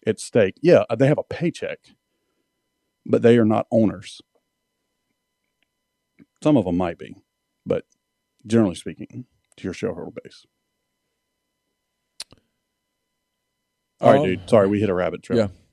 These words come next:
Speaker 2: Uh, no, you gotta go. I do too. You've got a meeting. I've got football practice. So,
Speaker 1: Yep.
Speaker 2: um, we've gotta move on to our, our real lives. It's good talking to you. Uh, we'll keep up with this. We'll be back next Thursday. At least that's the plan.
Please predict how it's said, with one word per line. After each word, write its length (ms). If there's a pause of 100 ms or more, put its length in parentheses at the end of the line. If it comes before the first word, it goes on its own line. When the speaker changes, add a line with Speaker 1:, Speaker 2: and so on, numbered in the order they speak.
(380)
Speaker 2:
Uh, 220
no, 80
you 160
gotta 160
go. 260
I 60
do 80
too. 300
You've 200
got 220
a 100
meeting. 460
I've 120
got 240
football 300
practice. 560
So, 300
Speaker 1:
Yep. 120
Speaker 2:
um, 140
we've 100
gotta 240 (540)
move 220
on 220
to 200
our, 320
our 120
real 200
lives. 400
It's 140
good 160
talking 280
to 120
you. 360
Uh, 240
we'll 120
keep 320
up 100
with 140
this. 320
We'll 80
be 100
back 280
next 300
Thursday. 340
At 60
least 140
that's 140
the 100
plan. 440